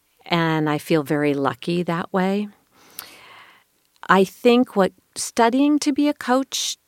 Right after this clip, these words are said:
teaches you is a way of being in the world. And I think the world needs us all to be coaches to each other, to listen deeply,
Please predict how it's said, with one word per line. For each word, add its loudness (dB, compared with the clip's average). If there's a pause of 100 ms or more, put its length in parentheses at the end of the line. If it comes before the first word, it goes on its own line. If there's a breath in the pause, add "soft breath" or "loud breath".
teaches -4
you 2
is 2
a 4
way 2
of -2
being 0
in 0
the 0
world. -2 (840 loud breath)
And 2
I 2
think -2
the 0
world 2
needs 0
us -2
all -2 (600 soft breath)
to 0 (1080)
be 2
coaches -2
to -4
each -4
other, -4 (100)
to 0
listen 2
deeply, 0